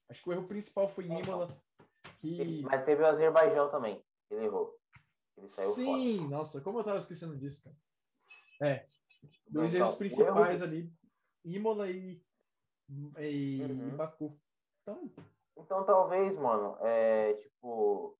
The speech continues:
Speaker 2: claro, é o Lewis Hamilton, mas também não, é, essa primeira metade, ele teve um adversário à altura pra brigar, mostrou que tem totais condições de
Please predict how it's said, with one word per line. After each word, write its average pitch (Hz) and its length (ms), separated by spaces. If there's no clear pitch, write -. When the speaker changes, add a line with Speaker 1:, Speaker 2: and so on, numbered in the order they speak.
Speaker 2:
claro, 156 400
é 135 140
o 156 100
Lewis 120 300
Hamilton, 135 460
mas 135 240
também 131 280
não, 131 320
é, 98 600
essa 104 200
primeira 127 280
metade, 131 540
ele 123 180
teve 147 240
um 156 40
adversário 131 520
à 120 40
altura 120 280
pra 113 140
brigar, 107 580
mostrou 143 420
que - 160
tem 143 160
totais 139 360
condições 123 440
de 107 100